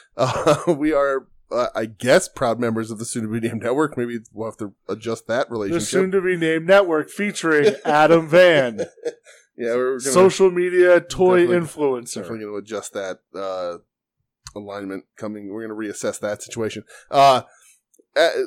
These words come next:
Speaker 1: we can find us online at We Need Wrestling, we need wrestling dot com,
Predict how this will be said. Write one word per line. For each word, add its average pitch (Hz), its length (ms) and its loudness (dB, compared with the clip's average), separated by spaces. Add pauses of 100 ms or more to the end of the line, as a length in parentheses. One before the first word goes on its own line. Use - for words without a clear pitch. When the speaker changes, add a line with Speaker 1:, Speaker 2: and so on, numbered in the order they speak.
(160)
Speaker 1:
we 143 100 -14
can - 80 -18
find 220 260 4
us 185 120 -2
online 131 500 0
at 127 240 0
We 131 120 -6
Need 123 160 -6
Wrestling, 120 540 -4
we 127 100 -6
need 131 120 -4
wrestling 117 320 -4
dot 107 240 -4
com, 107 420 -6